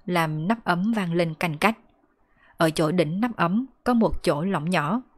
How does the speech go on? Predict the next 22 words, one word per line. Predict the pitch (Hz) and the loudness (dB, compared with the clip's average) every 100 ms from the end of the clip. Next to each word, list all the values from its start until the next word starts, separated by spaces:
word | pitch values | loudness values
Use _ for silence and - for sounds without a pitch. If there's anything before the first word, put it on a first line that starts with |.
| - - - | -20 -12 2
giống | 202 208 | 4 6
như | 220 175 | 6 4
bị | 165 | 2
khuyết | 147 175 - | 0 0 2
mất | 233 294 - | 2 0 -2
một | 175 175 147 - | -2 0 0 0
bộ | 151 | -2
phận, | 143 165 143 151 _ _ _ - | 0 0 -2 -6 _ _ _ 4
khiến | 190 175 | 4 4
nó | 180 214 240 | 0 0 2
trông | 180 | 0
có | 208 196 | 0 -2
vẻ | 151 | -2
mất | 170 240 - | 0 -2 0
cân | 180 156 | -2 2
đối. | 165 170 240 _ _ _ _ _ _ _ _ _ _ - _ _ _ _ _ _ _ _ - | 2 2 -2 _ _ _ _ _ _ _ _ _ _ -20 _ _ _ _ _ _ _ _ 2
Thiếu | 180 175 226 | 4 6 6
Trấn | 190 226 | 4 4
Hồn | 226 160 143 | 4 4 2
Châu | 185 175 170 | 2 2 2
che | 165 175 | 2 0
đậy, | 156 143 143 | 2 -2 -4